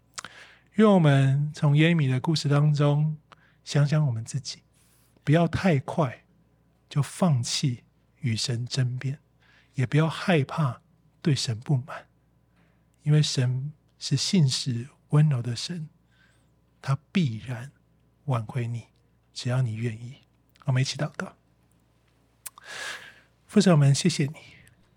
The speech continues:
你呼召我们在这世界上成为属你的儿女，你让我们看见我们跟世界的不一样，你也让我们经历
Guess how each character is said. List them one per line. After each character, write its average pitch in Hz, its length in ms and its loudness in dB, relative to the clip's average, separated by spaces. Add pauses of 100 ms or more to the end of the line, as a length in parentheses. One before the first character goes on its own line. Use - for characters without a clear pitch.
你 147 100 2
呼 156 260 2
召 156 180 4
我 151 140 -2
们 - 160 -16 (540)
在 156 180 2
这 151 220 2
世 147 240 -2
界 147 180 4
上 135 420 0
成 135 280 0
为 131 240 2
属 - 340 0
你 135 180 2
的 185 80 -8
儿 123 180 -4
女， 139 180 -8 (840)
你 139 80 2
让 170 120 4
我 156 40 4
们 147 140 4
看 156 320 2
见 143 400 0 (140)
我 131 100 0
们 123 140 0
跟 139 160 2
世 - 260 -2
界 139 160 -2
的 120 200 -6
不 147 120 0
一 117 180 -6
样， 131 200 -6 (680)
你 147 100 4
也 147 120 4
让 156 200 4
我 139 60 2
们 127 200 0
经 147 380 2
历 147 220 2